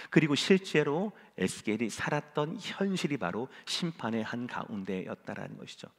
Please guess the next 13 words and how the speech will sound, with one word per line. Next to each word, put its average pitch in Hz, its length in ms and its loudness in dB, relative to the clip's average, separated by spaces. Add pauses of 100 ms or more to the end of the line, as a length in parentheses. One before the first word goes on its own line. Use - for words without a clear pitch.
(540)
그러나 175 280 8
이와 208 340 8
동시에 185 800 4
에스겔서 123 640 4
안에는 107 520 2 (320)
안다라는 131 1800 2
이 160 140 4
단어가 104 580 2 (380)
아흔여덟 110 1040 2
번 113 400 -2
등장하게 101 680 0 (140)
된다라는 92 540 0
것이죠. - 260 -16